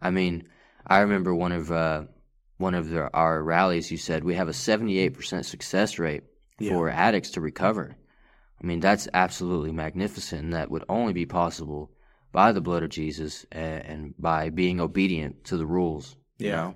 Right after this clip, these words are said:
Speaker 2: And just to kind of clarify, th-, those statistics, that was actually done by an independent study back in twenty twenty-one,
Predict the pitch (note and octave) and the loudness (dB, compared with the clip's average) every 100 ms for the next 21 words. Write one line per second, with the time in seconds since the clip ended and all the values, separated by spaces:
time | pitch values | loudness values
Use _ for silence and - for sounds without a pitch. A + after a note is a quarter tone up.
0 | - - C3+ D3 - C#3+ D3+ C#3 C3+ C#3 | -10 0 4 6 6 6 4 4 4 4
1 | C#3 B2+ C3 A#2 A2+ C3+ - C#3+ E3+ - | 4 4 0 0 -2 -6 0 2 2 0
2 | B2+ D3 D3 C3 A2 - A#2+ C#3+ D3 C#3 | 0 0 2 0 -2 -2 0 2 4 4
3 | C3 - A2+ B2 B2 A#2 A2+ G#2+ G#2 C#3+ | 2 0 0 0 0 2 0 0 0 2
4 | C#3+ C3 C3+ A2 - A#2+ A2 G2+ G#2 G2+ | 2 2 0 0 -4 -2 0 2 0 0
5 | G2+ - B2 B2+ C3+ C3 C3 C3+ A#2+ G#2 | -4 -4 -2 2 2 2 2 2 2 0
6 | F#2+ F#2+ | -2 -6